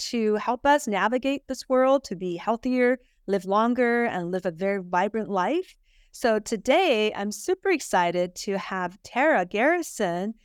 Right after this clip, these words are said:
to come and share with us her wisdom and experiences and really give you some good tips on how you can optimize your health.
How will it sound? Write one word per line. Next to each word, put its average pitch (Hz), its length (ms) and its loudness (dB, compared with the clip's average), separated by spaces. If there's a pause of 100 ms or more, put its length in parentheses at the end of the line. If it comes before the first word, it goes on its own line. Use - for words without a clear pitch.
(360)
to 233 280 2
come 240 320 0
and 233 140 -2
share 226 260 0
with 220 200 -2
us 214 240 0 (160)
her 294 160 2
wisdom 226 720 0 (360)
and 190 160 -2
experiences 226 1120 -2
and 190 280 -2
really 311 680 0 (260)
give 233 180 0
you 233 120 0
some 208 260 0
good 208 200 0
tips - 360 -4
on 170 100 -4
how 190 240 -4
you 190 120 -2
can 180 140 -6
optimize 165 600 -6
your 160 100 -6
health. 165 340 -2